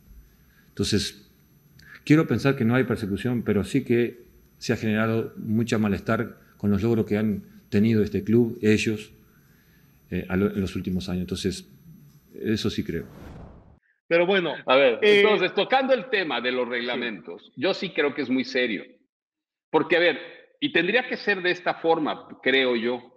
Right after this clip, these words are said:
Speaker 3: pero eso no lo piensan. Ellos están más pe-, pendientes, "Ay, vamos a ver cuánto podemos hacer que rinda más un partido de fútbol para estar en los líderes del mundo". Entonces, "Árbitros, den quince minutos de compensación". "Ah, pues ya somos los medio chingones porque tenemos un tiempo efectivo de juego más grande". Pues sí, sí,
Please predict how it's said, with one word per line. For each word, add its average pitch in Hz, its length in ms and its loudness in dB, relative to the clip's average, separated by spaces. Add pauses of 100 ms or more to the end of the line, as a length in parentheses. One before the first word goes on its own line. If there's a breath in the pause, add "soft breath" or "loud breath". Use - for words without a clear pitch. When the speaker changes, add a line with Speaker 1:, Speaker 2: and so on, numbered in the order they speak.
(140)
Speaker 3:
pero 190 140 4
eso 202 100 2
no 240 120 4
lo 233 180 4
piensan. 156 300 0
Ellos 220 140 0
están 233 160 0
más 226 100 -2 (100)
pe-, 170 220 -2
pendientes, 151 680 0 (380 soft breath)
"Ay, 151 80 -10
vamos 170 240 0
a - 20 2
ver 151 220 0
cuánto 156 560 0 (280)
podemos 143 360 2
hacer 131 320 -4
que 101 480 0
rinda 131 340 6
más 123 320 2
un 135 100 4
partido 123 280 -2
de - 60 -16
fútbol 107 380 0
para 101 140 0
estar 113 240 0
en 117 140 6
los 95 120 4
líderes 107 440 6
del 92 160 2
mundo". 110 320 6
Entonces, 110 260 -2 (440 loud breath)
"Árbitros, 147 400 4
den 170 220 2
quince 196 300 2
minutos 160 420 2
de 127 160 2
compensación". 107 880 0
"Ah, 214 220 0
pues 139 120 0
ya 170 100 2
somos 175 220 0
los 135 100 0
medio 160 220 2
chingones 175 400 2
porque - 580 -2
tenemos 156 360 4
un 165 180 0
tiempo 160 220 4
efectivo 143 320 2
de - 40 -4
juego 147 180 6
más 135 160 4
grande". 143 180 4
Pues 110 120 -2
sí, 139 140 6
sí, 90 200 -4